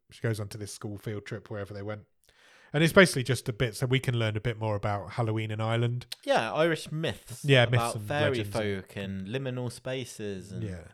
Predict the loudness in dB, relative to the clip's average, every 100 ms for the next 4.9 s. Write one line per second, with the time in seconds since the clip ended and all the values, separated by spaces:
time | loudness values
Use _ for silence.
0 | _ _ _ _ -6 -6 -6 -10 -4 -2
1 | 0 0 -2 -4 -8 _ _ _ _ _
2 | _ _ _ _ _ _ _ _ _ -10
3 | -6 -6 -6 0 2 4 4 0 -4 -4
4 | -6 -6 -4 -2 -2 -6 -8 -12